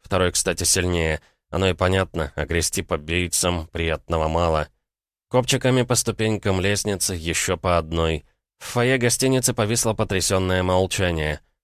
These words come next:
Гости, персонал, швейцар на входе. Все впали в ступор. Правый хлыщ, который в солнышко слегка ожил, попытался встать на ноги, но я ему не дал.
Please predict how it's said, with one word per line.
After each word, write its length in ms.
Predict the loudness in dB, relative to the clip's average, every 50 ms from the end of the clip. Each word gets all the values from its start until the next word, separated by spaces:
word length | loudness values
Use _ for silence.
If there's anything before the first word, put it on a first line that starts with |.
| _ _ -10
Гости, 420 | -4 0 2 2 2 0 -2 -4
персонал, 600 | -2 -2 0 0 2 2 2 2 4 2 2 2
швейцар 540 | 2 0 -2 0 -2 -2 0 0 0 0 2
на 140 | 2 0 0
входе. 460 | -2 -2 -2 -2 0 0 0 -2 -4 -6 _ _ _ _ _ _
Все 200 | -4 0 0 0
впали 320 | 0 0 -2 0 0 0
в 80 | 0 -2
ступор. 480 | -2 -2 -2 -2 0 2 0 0 0 -4 _ _ _ _ _ _ _ _
Правый 300 | _ 0 2 2 4 2
хлыщ, 320 | 2 2 0 0 0 0 -2
который 360 | -4 -2 -2 0 0 0 0
в 80 | -2 0
солнышко 520 | 0 2 2 2 2 0 -2 -2 -2 -2
слегка 440 | -2 -2 -2 -4 -6 -4 -6 -6 -6 -2
ожил, 440 | -2 -2 0 0 0 0 0 -2 -6 _
попытался 520 | -10 -6 -6 0 2 2 2 2 2 0 0
встать 360 | -2 -2 -2 -2 -4 -4 -2
на 160 | 0 0 2
ноги, 320 | 2 0 0 -2 -4 -6 -6 _ _ _ _ _ _
но 180 | -2 -2 0
я 200 | 0 0 0 0
ему 160 | 2 0 0
не 180 | 0 2 0 2
дал. 280 | 2 2 0 0 -2